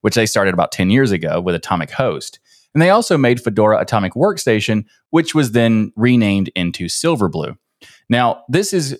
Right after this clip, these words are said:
really cool because there are many reasons of why this is a necessary thing, but mostly it's because they are adding more spins to this family. At least that's the intention.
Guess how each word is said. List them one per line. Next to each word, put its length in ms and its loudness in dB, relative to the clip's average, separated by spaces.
really 260 2
cool 300 0
because 640 -2
there 340 4
are 360 2
many 640 4
reasons 680 2
of 180 -2
why 540 0
this 180 0
is 120 -6
a 60 -2
necessary 640 -2
thing, 320 -2
but 120 0
mostly 420 2
it's 140 -2
because 640 -2
they 120 2
are 300 2
adding 400 0
more 400 4
spins 640 -2
to 180 -4
this 180 -4
family. 520 0
At 100 -4
least 240 -2
that's 220 -2
the 100 -6
intention. 640 -2